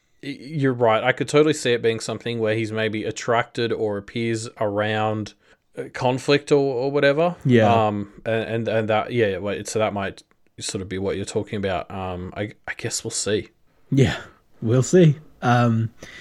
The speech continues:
Speaker 2: we also meet Charles, who used to be the sole practitioner of Kennet. Um,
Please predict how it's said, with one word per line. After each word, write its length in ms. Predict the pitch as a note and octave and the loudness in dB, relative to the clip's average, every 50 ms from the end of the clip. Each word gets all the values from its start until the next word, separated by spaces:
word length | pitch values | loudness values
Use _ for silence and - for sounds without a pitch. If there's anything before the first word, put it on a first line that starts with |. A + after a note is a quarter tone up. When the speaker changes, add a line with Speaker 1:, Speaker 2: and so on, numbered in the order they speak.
| - - - D#3 C3 - | -20 -16 -14 -14 0 4
Speaker 2:
we 140 | D3+ D3+ D#3+ | 8 8 10
also 260 | D#3 D#3 D#3 E3 D3 | 8 8 6 4 6
meet 300 | C3+ C3 B2 A#2 - - | 6 6 4 4 2 0
Charles, 580 | - - D#3 C3 C3 C#3+ E3+ G#3 A#3 A3+ - | -2 2 2 4 6 6 6 6 4 2 0
who 120 | - E3 C#3 | 2 4 4
used 340 | B2+ A#2+ C3 F3 F#3+ - - | 4 6 4 4 2 2 0
to 60 | F3 | 4
be 100 | E3 D#3 | 4 6
the 100 | B2+ B2 | 6 4
sole 300 | B2 - - D#3 D#3 D#3+ | 2 4 6 8 8 8
practitioner 680 | D#3 - D#3 B2+ - - - D#3+ C#3+ - - C#3+ C3 B2 | 6 4 2 0 2 4 2 2 2 4 2 4 4 4
of 140 | A#2+ A#2+ - | 2 0 0
Kennet. 540 | - B2+ A#2+ D3+ G3+ - - - - - - _ _ _ _ _ _ _ _ | 2 2 4 4 2 -2 -4 -10 -10 -10 -14 _ _ _ _ _ _ _ _
Um, 420 | - B2+ A#2+ A2+ G#2+ G#2+ A2 A2+ | 0 2 2 4 2 2 0 -2